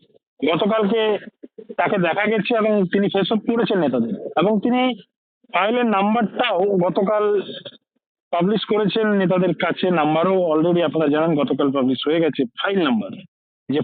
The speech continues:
ফাইল নিয়ে এতদিন প্রায় দু চার বছর ধরে গল্প চলছে। অর্থাৎ ফাইল বিষয়টাও ক্লিয়ার হয়ে গেছে,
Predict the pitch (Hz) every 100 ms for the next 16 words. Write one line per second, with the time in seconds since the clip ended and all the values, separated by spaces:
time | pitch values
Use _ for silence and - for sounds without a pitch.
0 | - 165 185 202 190 180 208 220 214 185
1 | 190 190 175 156 151 165 185 175 170 185
2 | 180 170 151 143 135 123 104 - - -
3 | - _ - - _ _ _ _ 160 165
4 | 214 - - 185 226 233 226 240 233 202
5 | 190 180 170 175 220 233 220 202 208 220
6 | 220 233 226 -